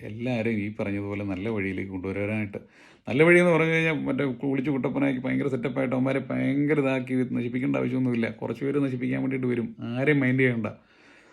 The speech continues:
നല്ല രീതിയിൽ അടിപൊളിയായിട്ട് ജീവിക്കാനായിട്ട് പറ്റും ഇതൊന്നും ഇല്ലാതെ എന്ന് കാണിച്ചു കൊടുക്കാനായിട്ട് സാധിക്കട്ടെ നമ്മുടെ എല്ലാ, ആ, ചങ്ക് സുഹൃത്തുക്കൾക്കും. അപ്പോൾ ശരി എന്നാൽ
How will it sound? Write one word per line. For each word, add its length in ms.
നല്ല 460
രീതിയിൽ 640
അടിപൊളിയായിട്ട് 880
ജീവിക്കാനായിട്ട് 680
പറ്റും 340
ഇതൊന്നും 520
ഇല്ലാതെ 360
എന്ന് 260
കാണിച്ചു 380
കൊടുക്കാനായിട്ട് 500
സാധിക്കട്ടെ 560
നമ്മുടെ 320
എല്ലാ, 480
ആ, 360
ചങ്ക് 260
സുഹൃത്തുക്കൾക്കും. 680
അപ്പോൾ 120
ശരി 200
എന്നാൽ 180